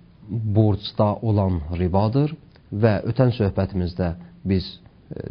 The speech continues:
dedik ki, bu bütün peyğəmbərlərin dinində, o cümlədən İslam dinində, e, şiddətli formada pislənmiş və haram elan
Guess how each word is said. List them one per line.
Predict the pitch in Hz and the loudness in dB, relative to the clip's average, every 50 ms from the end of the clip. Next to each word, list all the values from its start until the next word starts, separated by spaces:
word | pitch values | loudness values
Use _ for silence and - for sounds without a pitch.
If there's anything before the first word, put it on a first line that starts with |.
| 107 - | -6 0
dedik | - 107 98 98 107 - - | 2 2 4 2 0 -2 -4
ki, | - - 90 82 - - - - - | -6 -6 -4 -6 -6 -10 -16 -16 -8
bu | - 95 101 107 117 120 110 95 - - - - - - - - - - - - - - - - - - - - - - | -6 -4 -2 2 4 4 4 2 0 -4 -10 -20 -20 -20 -20 -20 -20 -20 -20 -20 -18 -16 -16 -16 -16 -18 -20 -20 -12 -6
bütün | - 113 117 113 - 151 135 107 92 - | 0 0 0 4 6 6 6 6 4 0
peyğəmbərlərin | - - 110 107 98 92 98 98 95 95 95 92 90 92 95 95 95 92 | -2 0 2 2 4 4 2 2 2 2 2 2 2 2 2 2 2 0
dinində, | 82 82 82 82 82 90 | 0 0 -2 -2 -2 0
o | 87 110 | 0 0
cümlədən | 101 - 95 92 90 85 87 85 85 76 | 0 0 0 0 0 0 -2 -2 -4 -4
İslam | - - - 110 107 98 92 | -6 -4 -2 0 2 2 2
dinində, | 85 82 82 82 82 82 92 95 104 120 135 139 - - - - - - - - _ - _ | 0 0 -2 -2 -2 0 0 0 0 -2 -2 -6 -12 -20 -20 -20 -20 -20 -20 -20 _ -20 _
e, | - - - - - - - _ _ _ _ _ _ _ _ - - - - - - - - | -16 -16 -14 -14 -16 -20 -20 _ _ _ _ _ _ _ _ -20 -20 -20 -20 -20 -20 -20 -16
şiddətli | - - - 131 110 107 107 120 110 - - 139 143 135 | -8 0 2 2 2 4 4 2 2 4 4 4 4 4
formada | 131 - 120 107 95 87 85 85 85 85 - | 4 2 2 2 2 2 0 0 -2 -4 -6
pislənmiş | - - - - - 98 92 92 107 127 127 - - | -8 -14 -10 -4 -2 0 2 2 2 2 0 0 0
və | 117 113 127 135 135 113 - | 2 2 2 2 0 -2 -6
haram | - - 107 107 101 95 90 90 - - | -2 0 2 2 2 2 0 -2 -4 -4
elan | - 101 92 90 90 90 87 82 80 | -4 -2 -2 0 0 0 -2 -2 -4